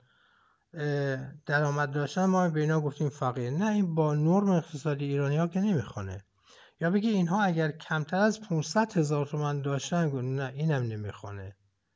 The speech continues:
خب باید، باید یه نرخی که با اوریج، با اون میانگین آمارهایی که سازمان‌های مختلف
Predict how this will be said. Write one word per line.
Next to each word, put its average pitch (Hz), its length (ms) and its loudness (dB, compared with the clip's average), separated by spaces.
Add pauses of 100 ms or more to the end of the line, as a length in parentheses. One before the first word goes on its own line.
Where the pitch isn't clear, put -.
(380)
خب - 140 -4
باید، 185 180 2
باید 208 180 4
یه 214 140 4
نرخی 190 800 2 (400)
که - 140 -6
با 139 680 -2 (600)
اوریج، 147 640 2
با 135 120 0
اون 156 180 2
میانگین 143 1600 0 (220)
آمارهایی 139 920 -4
که 131 200 -8
سازمان‌های 123 920 -2
مختلف 120 680 -4